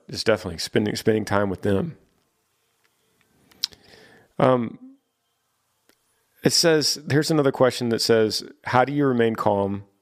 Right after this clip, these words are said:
during such a tough time? Is it your faith?" Yeah, definitely. It's my faith.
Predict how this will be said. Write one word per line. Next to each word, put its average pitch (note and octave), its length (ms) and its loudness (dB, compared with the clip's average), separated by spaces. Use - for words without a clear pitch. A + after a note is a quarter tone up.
during G#2+ 200 2
such G2+ 200 -6
a G#2+ 60 -4
tough - 320 -4
time? F#2 460 -2
Is A2 180 0
it A2 100 0
your G2+ 120 0
faith?" - 580 -2
Yeah, B2+ 320 0
definitely. F#2 540 -2
It's - 140 -2
my G#2 80 2
faith. G#2+ 520 -4